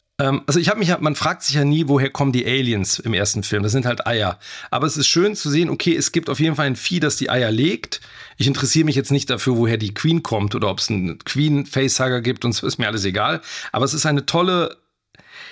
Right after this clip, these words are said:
was der Film ja eh ist, der Film ist eine tolle Weiterentwicklung von den Elementen aus dem ersten Film.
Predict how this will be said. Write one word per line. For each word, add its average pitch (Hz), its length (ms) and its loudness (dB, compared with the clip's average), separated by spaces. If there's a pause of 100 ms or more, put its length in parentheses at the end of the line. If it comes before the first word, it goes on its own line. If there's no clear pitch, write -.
(360)
was - 480 -4
der 190 140 2
Film 196 180 4
ja 180 80 4
eh 185 200 2
ist, - 200 -2
der 135 100 0
Film 165 200 2
ist 151 60 -2
eine 143 180 0
tolle 160 320 0
Weiterentwicklung 143 800 -2
von 139 120 0
den 123 120 0
Elementen 123 460 0
aus 123 120 -2
dem 123 140 -2
ersten 113 300 -2
Film. 98 420 -2